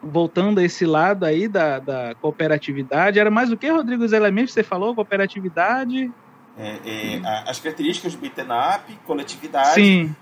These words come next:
Speaker 2: e a eventual, é, busca por ser o mais forte.
Speaker 1: Isso, também tem isso, né? Claro, e aí é, é, é aquela questão do, do jogador combeiro, né, que gosta de montar o seu personagem sempre,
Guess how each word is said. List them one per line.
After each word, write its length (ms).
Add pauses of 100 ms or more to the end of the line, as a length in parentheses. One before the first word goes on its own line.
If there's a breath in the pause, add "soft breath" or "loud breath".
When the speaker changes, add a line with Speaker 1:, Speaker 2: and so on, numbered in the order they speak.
Speaker 2:
e 160
a 100
eventual, 1040
é, 600 (160)
busca 360
por 160
ser 220
o 40
mais 180
forte. 500 (680)
Speaker 1:
Isso, 440
também 340
tem 220 (100)
isso, 200
né? 260
Claro, 560
e 80
aí 400
é, 100
é, 640
é 60
aquela 300
questão 400
do, 580 (360)
do 140
jogador 540
combeiro, 600
né, 140
que 100
gosta 280
de 100
montar 360
o 60
seu 160
personagem 640
sempre, 480